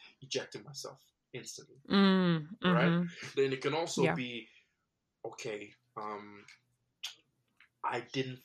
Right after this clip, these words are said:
Speaker 1: feel like there was a lot of chemistry there." Right?
Speaker 2: Mm, mm-hmm.
Speaker 1: And I don't want to hurt your feelings, so I'm just going to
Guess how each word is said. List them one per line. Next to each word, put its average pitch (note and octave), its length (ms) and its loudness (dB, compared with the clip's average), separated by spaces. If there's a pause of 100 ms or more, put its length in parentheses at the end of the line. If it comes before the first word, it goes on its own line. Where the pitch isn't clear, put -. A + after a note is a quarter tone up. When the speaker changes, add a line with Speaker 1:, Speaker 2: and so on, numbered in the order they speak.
Speaker 1:
feel A#2 600 -2
like A2+ 220 -8 (160)
there G#2 160 -2
was G2 320 -6
a A2 40 -10
lot G2 260 -8
of - 180 -16
chemistry - 680 -12
there." - 260 -14 (920)
Right? E3 260 4
Speaker 2:
Mm, D#3 160 -10
mm-hmm. D#3+ 440 -2
Speaker 1:
And E3+ 80 -2 (100)
I A#2+ 280 -2
don't A#2+ 200 -4 (140)
want G#2 220 -12 (140)
to G#2 80 -18 (100)
hurt A2 260 -10
your - 120 -16
feelings, G#2 580 -10
so - 320 -12 (120)
I'm D#3 420 -6
just - 340 -12
going A2+ 240 -10 (120)
to A#2+ 80 -10